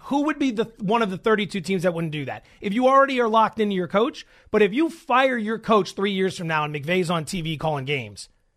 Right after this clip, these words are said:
you're, you're absolutely completing malpractice as a front office if you don't at least kick the tires to see if he's interested. He's proven he can get the job done. He's young,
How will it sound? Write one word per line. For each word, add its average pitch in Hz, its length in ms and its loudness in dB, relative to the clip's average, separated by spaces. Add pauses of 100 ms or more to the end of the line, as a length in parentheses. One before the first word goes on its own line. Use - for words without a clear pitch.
(200)
you're, 202 300 2
you're 185 240 2 (840)
absolutely 220 680 0
completing 170 640 -2 (920)
malpractice 190 1080 0 (180)
as 160 220 2
a 170 80 0
front 208 300 4
office 180 360 2
if 156 120 -2
you 190 80 2
don't 202 180 4
at 202 80 -6
least 180 220 -4
kick 208 160 -6
the 185 80 -4
tires 165 320 0
to 160 80 -10
see 175 180 -4
if 156 60 -4
he's 160 120 -4
interested. 165 440 -6 (180)
He's 202 220 -2
proven 233 300 0
he 226 60 -2
can 190 100 -4
get 220 120 0
the 196 60 -2
job 190 320 2
done. 123 200 -8 (160)
He's 139 220 -10
young, 233 320 2